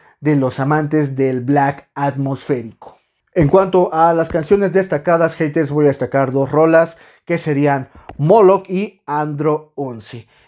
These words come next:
En cuanto a las ediciones disponibles, por el momento solamente está en su edición digital, pero como ya mencioné, es muy probable que más adelante también esté en ediciones físicas. Lo más probable es que sea en C D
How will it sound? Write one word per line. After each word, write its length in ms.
En 140
cuanto 400
a 160
las 180
ediciones 460
disponibles, 560
por 260
el 80
momento 480
solamente 680
está 280
en 160
su 280
edición 420
digital, 520
pero 220
como 160
ya 100
mencioné, 560
es 160
muy 140
probable 540
que 100
más 320
adelante 380
también 320
esté 340
en 80
ediciones 460
físicas. 420
Lo 100
más 140
probable 600
es 100
que 80
sea 300
en 240
C 160
D 280